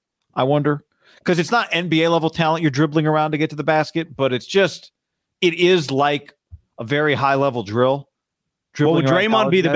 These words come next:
Speaker 2: best dribbler on their team?
Speaker 1: Uh, I mean, he'd be a damn good dribble, dribbler. I was texting with one of the Michigan State assistants the other day,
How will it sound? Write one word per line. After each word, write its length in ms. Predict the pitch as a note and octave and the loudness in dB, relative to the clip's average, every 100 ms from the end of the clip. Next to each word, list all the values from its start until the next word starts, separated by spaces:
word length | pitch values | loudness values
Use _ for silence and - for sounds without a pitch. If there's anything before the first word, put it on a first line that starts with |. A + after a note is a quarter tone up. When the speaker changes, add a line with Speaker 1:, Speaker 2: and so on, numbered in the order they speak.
| D#3+ | 0
Speaker 2:
best 40 | B2 | 0
dribbler 460 | D3+ D3+ D#3 D#3 | 0 2 2 2
on 80 | D3 | 2
their 140 | C#3+ C3+ | 0 0
team? 260 | C#3+ D#3 - _ _ _ _ _ _ _ _ _ _ _ _ _ _ _ _ _ _ _ _ _ | -2 -2 -8 _ _ _ _ _ _ _ _ _ _ _ _ _ _ _ _ _ _ _ _ _
Speaker 1:
Uh, 840 | E3+ E3 F3+ F3 F3 F3 F3 F3 D#3 F#3 E3+ _ _ - | -20 -10 -2 0 2 2 2 2 0 -4 -16 _ _ -10
I 80 | |
mean, 120 | C#3+ D#3 | -2 0
he'd 80 | |
be 100 | F#3 | 2
a 40 | F3 | 2
damn 260 | D#3 E3+ | 2 2
good 140 | E3 D3 | 0 2
dribble, 380 | E3+ D3 A2 G#2+ A#2 - - | 2 2 0 -2 -10 -14 -2
dribbler. 420 | C#3+ E3 A#2 A2+ - _ _ _ - - _ | 0 2 0 -2 -8 _ _ _ -20 -20 _
I 100 | C#3+ | -2
was 180 | D#3+ C#3+ | -2 -2
texting 400 | E3 E3 - D3+ | -2 -4 -4 -4
with 180 | C3 B2 | -2 -4
one 300 | A#2+ C3+ C#3 | -2 0 2
of 320 | C3 A2+ - _ _ - | 0 -2 -8 _ _ -8
the 160 | A#2+ A2+ | -4 -2
Michigan 360 | C3 - A#2+ | 0 0 -2
State 220 | - B2+ | 0 0
assistants 440 | G#2+ - C3 B2+ A2+ | 0 -2 -2 -4 -2
the 100 | B2 | 0
other 100 | A2 | 2
day, 320 | A2 G#2+ | 2 0